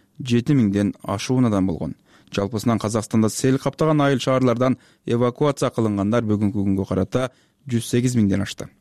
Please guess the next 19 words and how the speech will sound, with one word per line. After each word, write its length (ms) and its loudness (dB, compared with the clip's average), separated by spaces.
Алардын 400 0
дээрлик 380 2
отуз 340 -2
сегиз 320 0
миңи 300 2
балдар. 380 -4
Он 120 4
эки 160 0
миң 160 4
киши 320 0
кайра 320 2
үйүнө 300 2
кайтты. 340 0
Азыркы 320 -2
тапта 400 0
жети 300 -2
жарым 300 2
миңдей 260 2
киши 380 0